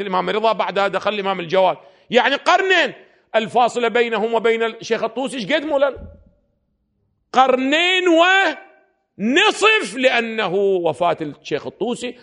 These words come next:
أربعمائة وستين من الهجرة. بينك وبين الله الآن لو أنت تنقل قضايا مرتبطة بزمان الشيخ الأنصاري، شهادة حسية عندك أنت؟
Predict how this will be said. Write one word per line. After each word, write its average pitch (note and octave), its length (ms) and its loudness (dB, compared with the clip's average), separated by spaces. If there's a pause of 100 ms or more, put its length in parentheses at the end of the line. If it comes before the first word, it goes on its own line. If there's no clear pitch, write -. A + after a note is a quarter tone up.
(160)
أربعمائة A#2 480 -6
وستين G#3+ 760 -8
من - 120 -4
الهجرة. F#3 840 -4 (540)
بينك F#3 420 0
وبين D3+ 260 -2
الله D#3+ 300 -2
الآن E3 280 -2
لو D#3 140 0
أنت E3 280 -6
تنقل D#3+ 500 -6 (600)
قضايا G#3 600 0
مرتبطة F#3 600 -6
بزمان D#3 500 -4
الشيخ F3+ 340 -6
الأنصاري، C#3 600 -2 (800)
شهادة C3 360 0
حسية C#3 360 -6
عندك G#3 260 -6
أنت؟ D#3+ 100 -16